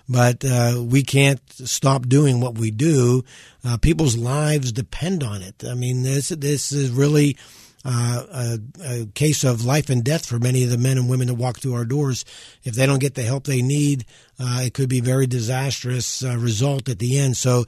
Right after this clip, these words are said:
uh, we are really, uh, asking people to step up to the plate, be that partner, be that prayer partner, be that financial support partner that we need,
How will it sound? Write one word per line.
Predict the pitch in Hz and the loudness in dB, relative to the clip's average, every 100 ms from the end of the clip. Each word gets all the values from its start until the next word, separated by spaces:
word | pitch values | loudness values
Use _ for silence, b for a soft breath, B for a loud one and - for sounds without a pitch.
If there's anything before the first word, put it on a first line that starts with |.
| B B B - | B B B -6
uh, | 127 120 | 0 2
we | 120 147 151 | 6 8 8
are | 131 117 117 | 6 4 0
really, | 120 123 139 143 139 139 135 | -4 0 2 4 4 2 -2
uh, | |
asking | 127 117 113 127 127 - 113 | -4 -4 -6 -4 -4 -4 -2
people | 127 117 123 | -2 0 -2
to | 113 | -2
step | 104 - 139 151 | -4 -2 -2 -2
up | 143 - | -4 -4
to | 139 | -6
the | 123 | -4
plate, | - 135 135 123 B B B - | -4 -2 -2 -4 B B B -6
be | 120 143 | 4 4
that | 147 139 - | 4 2 0
partner, | 139 139 131 139 135 | 0 0 0 0 0
be | 123 123 147 | 0 0 0
that | 147 143 | 0 -2
prayer | - 143 151 | 0 2 2
partner, | - 147 151 151 151 139 | 4 2 2 0 0 -2
be | 120 131 | -2 -2
that | 135 131 | -2 -4
financial | - 127 131 139 143 | -4 -2 0 0 -2
support | 123 139 - 147 135 | -4 -4 -4 -4 -2
partner | 143 156 160 156 | -2 0 0 0
that | 143 | 2
we | 139 | 2
need, | 143 156 156 | 2 2 0